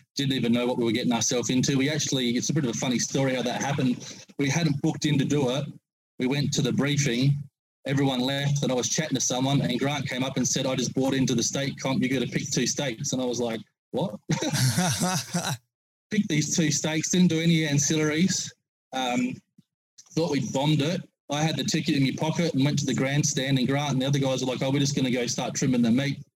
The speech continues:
Speaker 1: um, uh, because, um, you know, we need to get started."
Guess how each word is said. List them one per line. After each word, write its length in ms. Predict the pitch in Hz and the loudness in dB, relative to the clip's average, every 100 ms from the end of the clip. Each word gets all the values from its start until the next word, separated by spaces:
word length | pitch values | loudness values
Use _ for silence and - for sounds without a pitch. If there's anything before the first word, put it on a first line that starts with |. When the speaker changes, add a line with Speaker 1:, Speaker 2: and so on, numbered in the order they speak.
| _ _ _ - | _ _ _ -6
Speaker 1:
um, 460 | 110 113 113 110 - - _ - - _ 113 | -2 2 2 0 -4 -16 _ -20 -20 _ -4
uh, 400 | 110 110 110 113 | -2 -2 -2 -2
because, 480 | 110 101 123 113 107 | -2 0 2 2 2
um, 500 | 113 110 107 107 110 - - | 2 2 2 2 0 -4 -2
you 80 | 117 | 0
know, 60 | |
we 60 | 120 | 2
need 100 | 113 | 2
to 60 | |
get 120 | 107 104 | 2 2
started." 500 | 123 123 113 120 | 0 0 -2 -4